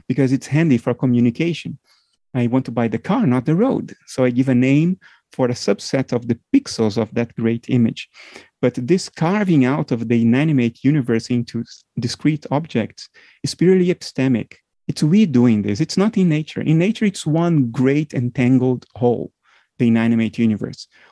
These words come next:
We have plenty of scientific reasons to think of the inanimate universe as an entangled system, because everything started from the Big Bang, therefore it was all entangled, and therefore it cannot decohere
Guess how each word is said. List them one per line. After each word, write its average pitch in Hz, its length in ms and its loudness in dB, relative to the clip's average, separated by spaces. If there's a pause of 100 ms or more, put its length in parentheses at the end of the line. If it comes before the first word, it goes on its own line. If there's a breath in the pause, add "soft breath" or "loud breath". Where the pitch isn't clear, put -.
We 139 80 0
have 147 220 -2
plenty 131 380 0
of 123 100 -8
scientific 117 560 -6
reasons 117 340 0
to 127 100 -6
think 120 320 -4
of 117 140 -4
the 110 80 0
inanimate 113 540 -2
universe 117 400 -2
as 117 120 -2
an 131 80 2
entangled 120 640 -2 (340 soft breath)
system, - 340 -4
because - 320 -10
everything 110 420 -2
started - 400 -8
from 123 180 -8
the 120 80 -4
Big 151 200 2
Bang, 139 260 0
therefore 123 400 -2
it 117 160 -4
was 117 160 0
all 113 140 2
entangled, 143 580 0 (360 loud breath)
and 120 140 2
therefore 120 360 0
it 113 140 -4
cannot 117 260 0
decohere 147 920 0